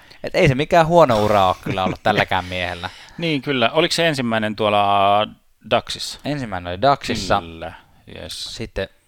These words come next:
Speaker 1: vaihtoi Atlanta Thrashersin kautta Penguinsiin, jossa pelasi sitten melkein kymmenen vuotta, ehti voittaa sen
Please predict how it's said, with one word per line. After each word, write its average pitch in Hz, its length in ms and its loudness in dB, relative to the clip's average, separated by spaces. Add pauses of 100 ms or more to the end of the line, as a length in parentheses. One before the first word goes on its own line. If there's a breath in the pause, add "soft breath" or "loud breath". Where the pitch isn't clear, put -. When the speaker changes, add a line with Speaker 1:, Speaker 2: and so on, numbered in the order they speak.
(440)
Speaker 1:
vaihtoi 98 520 -4
Atlanta 104 380 -4
Thrashersin 95 560 -6
kautta - 340 -18
Penguinsiin, 104 600 -10
jossa 90 260 -8 (760 loud breath)
pelasi 101 280 0
sitten - 300 -14 (260)
melkein 95 240 -10
kymmenen 101 360 -4
vuotta, 90 320 -14
ehti - 260 -10
voittaa 92 400 -6
sen - 200 -16